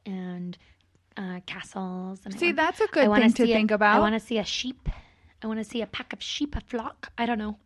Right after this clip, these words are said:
Speaker 1: Is it a flock of sheep?
Speaker 2: Yeah.
Speaker 1: Uh, yeah.
Speaker 2: A
Speaker 1: I w-,
Speaker 2: group?
Speaker 1: I would like to touch one. I
Speaker 2: Maybe you could go some
Speaker 1: and, uh,
Speaker 2: to, to watch them shear the sheep and then get the,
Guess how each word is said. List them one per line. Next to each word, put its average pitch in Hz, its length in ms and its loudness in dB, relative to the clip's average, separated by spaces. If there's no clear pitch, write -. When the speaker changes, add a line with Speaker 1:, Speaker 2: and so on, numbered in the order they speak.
Speaker 1:
Is 240 120 0
it 294 60 4
a 285 40 0
flock 294 480 -6
of 254 100 -4
sheep? 359 260 -2
Speaker 2:
Yeah. 330 280 -2
Speaker 1:
Uh, 214 440 2
yeah. 247 220 -2
Speaker 2:
A 220 60 -8
Speaker 1:
I 226 60 -2
w-, 233 100 -2
Speaker 2:
group? 294 320 -4
Speaker 1:
I 214 120 0
would 214 160 0
like 220 180 -2
to 208 80 -10
touch - 320 -10
one. 233 260 -2
I 254 80 2
Speaker 2:
Maybe 330 200 4
you 392 200 6
could 339 220 -2
go 320 180 2
some 254 420 2
Speaker 1:
and, - 20 2
uh, 214 420 2
Speaker 2:
to, 262 140 0
to 285 120 0
watch 262 260 2
them 254 160 4
shear 285 320 0
the 269 100 0
sheep 285 360 -4
and 233 160 0
then 226 140 0
get 226 220 -2
the, 220 160 -4